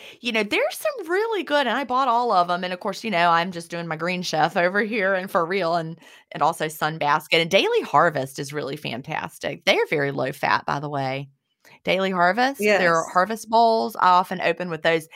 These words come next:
Speaker 1: It's just, like, nothing but, like, veggies.
Speaker 2: Oh, that's good. And it probably would, something like that, get me on track.
Speaker 1: It really is helpful. I-, it's gotta be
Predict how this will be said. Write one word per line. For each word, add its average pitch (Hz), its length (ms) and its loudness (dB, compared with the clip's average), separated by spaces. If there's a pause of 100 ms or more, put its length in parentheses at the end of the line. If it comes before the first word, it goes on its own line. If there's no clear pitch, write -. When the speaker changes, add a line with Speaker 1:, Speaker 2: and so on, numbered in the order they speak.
(140)
Speaker 1:
It's 208 140 -6
just, 247 140 -8
like, 196 200 0
nothing 190 500 -2
but, 175 200 -2
like, 151 160 -6
veggies. 147 640 -6 (260)
Speaker 2:
Oh, 180 280 -4
that's 180 240 -2
good. 180 300 0
And 190 140 -2
it - 100 -12
probably 294 440 0
would, 190 380 2
something 226 320 -2
like 185 200 -2
that, 190 200 0
get - 140 -6
me 190 60 -6
on 170 140 -8
track. 165 520 -2 (300)
Speaker 1:
It 196 260 -2
really 277 340 -2
is 151 140 -4
helpful. 190 520 -2 (160)
I-, 226 120 2
it's 226 180 0
gotta 320 200 2
be - 160 -6